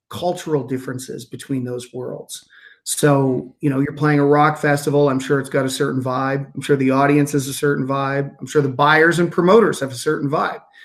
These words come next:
versus what you're doing when you go out and play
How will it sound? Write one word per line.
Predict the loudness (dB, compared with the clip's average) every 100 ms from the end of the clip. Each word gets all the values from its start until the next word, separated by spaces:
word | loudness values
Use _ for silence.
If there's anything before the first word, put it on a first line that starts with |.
| -20 _ _
versus | -2 0 0 0 0 0 -8 _ _ _ _
what | -4 -2 -2 -2
you're | -2
doing | 0 0
when | 0
you | -2
go | -2 -2 -2 -4
out | -6
and | -8
play | -4 -4 -4 -6